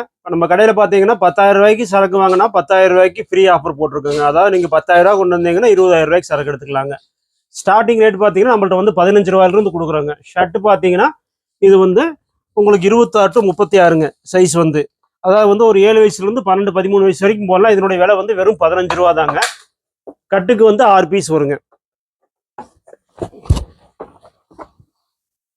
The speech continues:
அடுத்த ஷர்ட் பாத்தீங்கன்னா, இது பாத்தீங்கன்னா உங்களுக்கு முப்பது ரூபா தாங்க வரும், ஃபேன்சி மாடலு,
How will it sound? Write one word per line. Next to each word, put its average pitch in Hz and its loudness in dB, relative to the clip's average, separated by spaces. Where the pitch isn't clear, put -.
அடுத்த 208 0
ஷர்ட் 233 -2
பாத்தீங்கன்னா, 226 2
இது 226 2
பாத்தீங்கன்னா 226 2
உங்களுக்கு 214 2
முப்பது 196 0
ரூபா 226 4
தாங்க 196 2
வரும், 175 0
ஃபேன்சி 196 -2
மாடலு, 175 -2